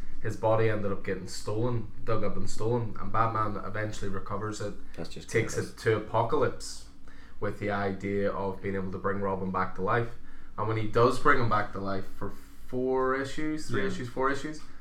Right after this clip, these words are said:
Speaker 1: Robin has superpowers. He has the power of Superman. And it's really interesting to sort of look at what would a teenager do with these
Speaker 3: Yeah.
Speaker 1: powers.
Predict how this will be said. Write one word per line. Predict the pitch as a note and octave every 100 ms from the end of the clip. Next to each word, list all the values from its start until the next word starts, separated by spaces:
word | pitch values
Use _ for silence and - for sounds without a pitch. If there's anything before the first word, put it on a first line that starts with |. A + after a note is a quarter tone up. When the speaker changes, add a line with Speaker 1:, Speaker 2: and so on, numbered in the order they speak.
| - -
Speaker 1:
Robin | A#2 A2+ G#2+
has | G#2+ G#2
superpowers. | B2+ D#3 - A2 -
He | A2
has | G#2+
the | G#2 -
power | G#2+ G#2
of | G2 - -
Superman. | - B2 C3 A#2+ - - - - - - - -
And | B2+
it's | B2+ F#3
really | G3+ E3+
interesting | A#2+ A#2 A#2 A2 - G2+
to | G2+
sort | A2
of | G2+
look | G#2 A2+
at | A2+
what | G2 F#2+
would | F#2+
a |
teenager | - A2 A#2 C3 C3 C3
do | B2 G#2+
with | G#2 -
these | C#3 C#3
Speaker 3:
Yeah. | G#2+
Speaker 1:
powers. | A#2 G#2 -